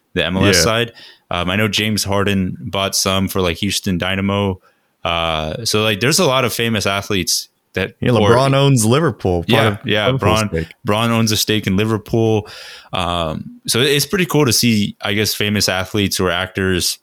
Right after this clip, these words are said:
Speaker 1: you know, from all across the world just kind of come in and, you know,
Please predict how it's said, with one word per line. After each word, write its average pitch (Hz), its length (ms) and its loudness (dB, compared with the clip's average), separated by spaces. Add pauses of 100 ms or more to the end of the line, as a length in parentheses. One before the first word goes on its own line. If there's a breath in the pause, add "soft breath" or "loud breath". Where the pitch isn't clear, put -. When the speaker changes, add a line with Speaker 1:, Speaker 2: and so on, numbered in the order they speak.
(120)
Speaker 1:
you 98 120 0
know, 85 140 0
from 87 360 -2
all 95 140 0
across 92 360 -2
the 90 60 -6
world 87 360 -2
just - 160 -6
kind 87 140 -4
of 85 220 -8
come 90 200 -2
in 90 160 -2
and, 82 280 -4
you 95 100 -2
know, 78 240 -4